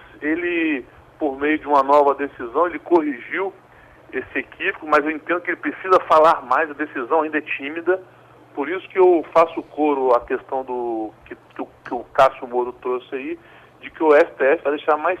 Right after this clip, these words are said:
claro que neste momento o acordo individual, ou seja, o empregado, o empregador, nos termos da medida provisória, vão poder negociar sim com toda tranquilidade e segurança jurídica, é a redução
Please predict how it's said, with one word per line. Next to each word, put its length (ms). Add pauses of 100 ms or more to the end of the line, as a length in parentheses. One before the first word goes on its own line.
claro 380
que 120
neste 400
momento 460
o 80
acordo 400
individual, 720
ou 100
seja, 320 (380)
o 80
empregado, 720
o 20
empregador, 640
nos 180 (160)
termos 400
da 120
medida 340
provisória, 760 (600)
vão 240
poder 480
negociar 640 (120)
sim 120
com 180 (160)
toda 280
tranquilidade 1040
e 120
segurança 540
jurídica, 580 (400)
é 180
a 360
redução 800